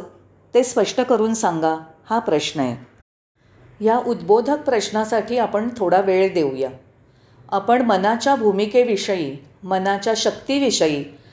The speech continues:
आणि त्याच्या कार्यप्रणालीविषयी नेहमी बोलतो. आपण या विषयावर बरीच चर्चाही केली आहे. तरीही ते कधीही न संपणार आहे, कारण हा विषय अत्यंत गहन आहे आणि ह्याची व्याप्ती विशाल आहे.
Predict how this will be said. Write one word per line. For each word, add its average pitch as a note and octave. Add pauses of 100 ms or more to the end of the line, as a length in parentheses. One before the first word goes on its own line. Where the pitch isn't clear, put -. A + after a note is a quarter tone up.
(140)
आणि G#3+
त्याच्या A3+
कार्यप्रणालीविषयी A3
नेहमी G3+
बोलतो. D#3 (640)
आपण A#3
या G#3
विषयावर G#3+
बरीच A3
चर्चाही B3
केली C#3+
आहे. C3 (640)
तरीही C#4
ते C4
कधीही A3
न B3
संपणार F3
आहे, C#3 (720)
कारण G#3
हा G#3+
विषय G#3
अत्यंत A3+ (120)
गहन G3
आहे C#3 (480)
आणि A#3+
ह्याची A#3
व्याप्ती B3
विशाल G#3
आहे. B2+